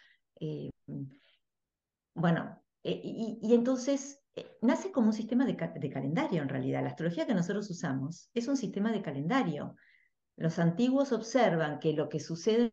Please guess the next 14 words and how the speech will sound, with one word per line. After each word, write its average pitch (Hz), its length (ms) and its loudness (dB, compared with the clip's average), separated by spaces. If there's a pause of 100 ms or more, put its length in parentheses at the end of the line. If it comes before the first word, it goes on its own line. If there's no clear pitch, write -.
(160)
en 233 80 -2
el 214 120 0
cielo 185 380 2
tiene 180 160 2
un 175 80 0
correlato, 208 560 2
que 180 120 -2
cuando 156 180 0
el 156 60 -2
sol 196 160 0
está 196 200 0
aquí 220 360 2
llueve 180 300 2
más, 240 540 4